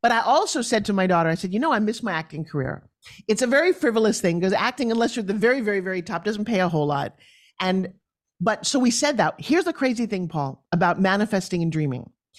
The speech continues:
is that when you set out that kind of an intention with the way that I do it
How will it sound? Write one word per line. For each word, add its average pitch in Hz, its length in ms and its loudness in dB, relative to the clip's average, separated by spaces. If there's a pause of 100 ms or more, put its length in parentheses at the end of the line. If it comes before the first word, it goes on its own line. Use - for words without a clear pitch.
(180)
is 175 100 0
that 190 140 2
when 247 220 4
you 339 100 6
set 240 320 2
out 226 160 2
that 185 220 0
kind 202 180 0
of 202 60 0
an 202 60 2
intention 202 440 -4
with 160 140 -4
the 170 60 0
way 180 280 2
that 220 180 0
I 175 140 2
do 202 240 0
it 226 240 -4